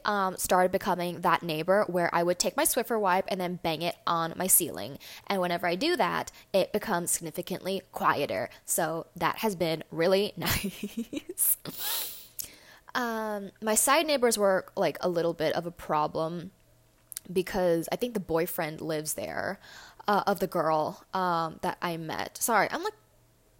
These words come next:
skipping a lot of details. Anyways, I met my side neighbors, and there is a guy who lives there who listens to music very loud, and every single time he talks on the phone,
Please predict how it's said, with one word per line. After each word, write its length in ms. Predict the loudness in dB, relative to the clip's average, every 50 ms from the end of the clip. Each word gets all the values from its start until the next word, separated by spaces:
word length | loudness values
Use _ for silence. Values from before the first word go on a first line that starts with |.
| _ -4 0
skipping 340 | 0 2 2 0 0 0 -2
a 40 |
lot 140 | -2 -2 -2
of 60 | -4
details. 420 | -6 -6 -4 -2 -2 -2 -2 -2 -2
Anyways, 300 | -2 -2 -2 -2 -2 -2 -2
I 80 | -2
met 160 | -2 -2 -2
my 80 | -2 0
side 220 | 0 0 0 -2
neighbors, 480 | -4 -6 -6 -4 -4 -2 -2 -2 -4 -4 -6 -10 -20 -20 -10 -6
and 540 | -4 -2 -2 -2 -2 -4 -6 -6 -10 -12 -12 -8
there 460 | -4 -2 -2 -2 -2 -2 -4 -4 -6 -8 -8
is 680 | -6 -4 -4 -4 -4 -6 -6 -6 -6 -6 -6 -8 -8 -8 -8
a 60 | -6
guy 400 | -4 -2 -2 -2 -4 -6 -8 -8 -6
who 80 | -6
lives 280 | -4 -4 -4 -6 -6 -6
there 280 | -6 -6 -6 -6 -8
who 140 | -8 -6 -6
listens 320 | -4 -4 -4 -4 -6 -6 -6
to 80 | -6
music 340 | -8 -6 -4 -4 -4 -4 -6
very 440 | -8 -10 -8 -6 -4 -2 0 0 2
loud, 480 | 4 2 2 2 2 0 0 0 -2 -4 -4
and 280 | -4 -4 -2 -2 -2 -2 -2
every 160 | 0 0 0
single 220 | 0 -2 -2 -4
time 340 | -4 -4 -4 -2 -2 -4 -6
he 140 | -6 -4 -2
talks 260 | -2 -2 -2 -2 -2
on 60 | -2
the 80 | -2 -2
phone, 460 | 0 2 2 2 2 0 -2 -4 -6